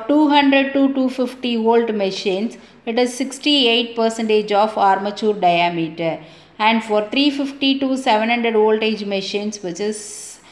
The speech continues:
sixty-two percentage of armature diameter. The commutator segment pitch is pi D C divided by C,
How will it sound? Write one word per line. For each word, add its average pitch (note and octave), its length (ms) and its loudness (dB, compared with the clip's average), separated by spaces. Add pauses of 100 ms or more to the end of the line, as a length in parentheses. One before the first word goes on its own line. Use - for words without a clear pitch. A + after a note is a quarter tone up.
(260)
sixty-two C#4 720 -2
percentage G#3 560 -2
of G#3 240 2
armature G3 540 0
diameter. E3+ 880 0 (320)
The A3 100 -2
commutator C#4 720 4
segment A#3 580 -2
pitch G#3 280 0
is G#3+ 300 -2
pi A3+ 400 2
D A#3 260 -2
C A#3+ 280 -6
divided F#3+ 460 0
by C4 240 0
C, F3 540 -6